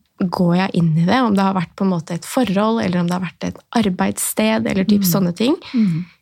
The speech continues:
Speaker 1: Jeg har brent meg hver gang.
Speaker 2: Mm.
Speaker 1: Så lytt til magefølelsen, uansett om det gjelder privaten, karriere,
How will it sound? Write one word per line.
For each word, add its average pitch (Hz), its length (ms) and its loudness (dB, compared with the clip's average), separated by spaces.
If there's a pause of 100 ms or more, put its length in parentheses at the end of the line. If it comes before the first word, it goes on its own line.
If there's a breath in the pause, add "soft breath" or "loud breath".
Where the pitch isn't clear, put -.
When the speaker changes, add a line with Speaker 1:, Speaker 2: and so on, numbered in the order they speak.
(140)
Speaker 1:
Jeg 226 80 0
har 208 60 4
brent 180 320 0
meg 220 220 -2 (380)
hver 196 300 0 (400)
gang. 226 200 2
Speaker 2:
Mm. 180 180 -2 (640 loud breath)
Speaker 1:
Så 233 480 -2
lytt 226 440 0
til 269 140 0
magefølelsen, 233 880 0
uansett 214 500 0
om 214 80 2
det 214 220 2
gjelder 185 320 2 (400)
privaten, 202 680 0 (380)
karriere, 208 720 2